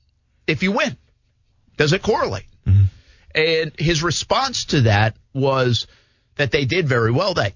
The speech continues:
Speaker 1: year, had a great year, banner year. And they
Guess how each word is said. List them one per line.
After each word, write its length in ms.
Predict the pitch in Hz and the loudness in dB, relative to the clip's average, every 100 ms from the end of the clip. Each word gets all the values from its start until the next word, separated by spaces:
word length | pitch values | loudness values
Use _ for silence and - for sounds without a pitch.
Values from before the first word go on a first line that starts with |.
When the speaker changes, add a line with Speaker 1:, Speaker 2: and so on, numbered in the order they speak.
| - | -12
Speaker 1:
year, 240 | - - - | -14 -16 -4
had 200 | 127 120 | 0 0
a 60 | |
great 280 | 110 131 143 | 2 0 0
year, 240 | 156 143 - | -4 -4 -6
banner 320 | 123 135 131 135 | -2 0 0 0
year. 360 | 131 139 95 - _ _ _ _ _ _ | 0 -2 -4 -10 _ _ _ _ _ _
And 300 | 143 143 131 | -2 -2 -2
they 580 | 139 139 139 139 135 131 | 0 2 2 0 0 -4